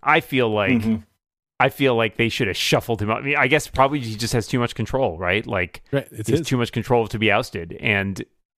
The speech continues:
Speaker 1: honestly, he is the wrong person to run that company. He
Speaker 3: And I
Speaker 1: may
Speaker 3: actually saw a story recently about
Speaker 1: Yeah.
Speaker 3: Sheryl Sandberg, who's the C O O there, obviously, and where she's been feeling, <laughs> well, the story was that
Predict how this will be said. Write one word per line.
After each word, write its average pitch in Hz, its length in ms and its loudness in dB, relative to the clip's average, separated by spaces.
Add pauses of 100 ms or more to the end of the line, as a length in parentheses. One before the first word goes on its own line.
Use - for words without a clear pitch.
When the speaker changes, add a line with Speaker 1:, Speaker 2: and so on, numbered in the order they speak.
(160)
Speaker 1:
honestly, 131 760 0 (400)
he 160 100 0
is 123 140 2
the 107 100 2
wrong 143 1040 2
person 98 560 -4 (420)
to 127 100 -2
run 107 440 0
that 101 300 0
company. 95 420 -6
He 139 280 -4
Speaker 3:
And 175 80 4
I 151 40 4
Speaker 1:
may 165 100 6
Speaker 3:
actually 185 200 2
saw 151 220 2
a 135 40 0
story 139 380 2
recently 123 420 -2
about 113 320 -2
Speaker 1:
Yeah. - 60 -2
Speaker 3:
Sheryl 113 140 0
Sandberg, 127 440 -2
who's 98 140 -8
the 98 80 -18
C 101 160 -8
O 160 120 0
O 220 140 0
there, 98 160 -4
obviously, 98 500 -12
and 101 280 -8 (480)
where 113 280 -2
she's 151 280 -4
been 123 240 -4
feeling, 120 580 -4
<laughs> - 180 -4
well, 117 240 0 (280)
the 135 80 -2
story 202 300 2
was 110 340 -2 (300)
that 117 300 0